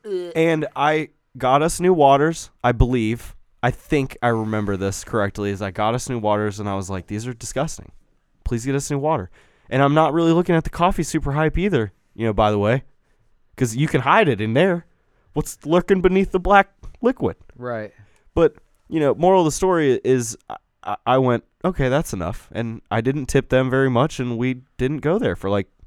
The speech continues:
Speaker 2: six months.
Speaker 1: Yeah.
Speaker 2: Just, just 'cause of that. And now, now that I've moved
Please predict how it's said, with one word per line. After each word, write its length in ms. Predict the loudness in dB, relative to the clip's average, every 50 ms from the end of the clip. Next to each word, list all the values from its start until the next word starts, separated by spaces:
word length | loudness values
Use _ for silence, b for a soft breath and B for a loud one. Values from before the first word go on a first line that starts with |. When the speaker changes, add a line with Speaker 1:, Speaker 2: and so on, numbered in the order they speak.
| -20 _ _ _ _ _ _ _ _ _
Speaker 2:
six 320 | -6 0 2 2 2 2 0
months. 540 | 0 0 2 2 0 0 -4 -8 -16 -16 -18 _ _ _ _ _ -14
Speaker 1:
Yeah. 280 | -12 -10 -8 -10 -10 -12 -16 _ _
Speaker 2:
Just, 220 | -4 -4 -4 -4 _ _ _ _ _ _ _ -14
just 180 | -14 -14 -12
'cause 140 | -14 -16 -14 -14
of 40 | -12
that. 380 | -12 -10 -10 -12 -14 _ _ b b b b b b b
And 140 | -4 -4 0
now, 480 | 2 2 2 4 4 2 2 0 -4 -8 -16 _ -8
now 160 | -4 -2 -2
that 140 | -2 -2 -4
I've 100 | -6 -6
moved 540 | -6 -6 -4 -2 -2 -2 -2 -4 -6 -10 -16